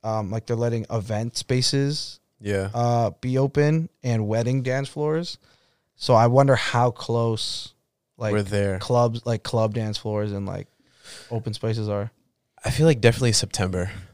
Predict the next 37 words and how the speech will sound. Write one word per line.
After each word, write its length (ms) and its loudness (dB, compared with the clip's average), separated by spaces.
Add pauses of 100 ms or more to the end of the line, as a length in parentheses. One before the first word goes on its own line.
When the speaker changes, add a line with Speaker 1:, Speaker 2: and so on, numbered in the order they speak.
(680)
Speaker 2:
We 80 -4
Speaker 1:
September. 260 0
Speaker 2:
could 120 -20
maybe 500 -2
go 180 -2
back 280 -2
to 280 -6 (380)
Speaker 1:
Yeah, 160 -12
I'm 100 -8
won- 140 -6
Speaker 2:
fully. 580 0 (220)
Speaker 1:
Yeah, 100 -10
I'm 100 -6
wondering 420 0
if, 260 -4
like, 180 -4
what 80 0
they're 120 0
gonna 120 0
do 80 -2
for, 140 -2
like, 100 -4
Fourth 240 -2
of 60 -4
July. 480 0 (640)
Speaker 2:
Oh. 200 -6 (200)
Speaker 1:
Like, 80 -10
I 80 -4
wonder 180 0
if 80 -2
Fourth 160 0
of 80 -4
July 120 -2
is 80 -4
gonna 100 -4
be 60 -4
popping. 440 -4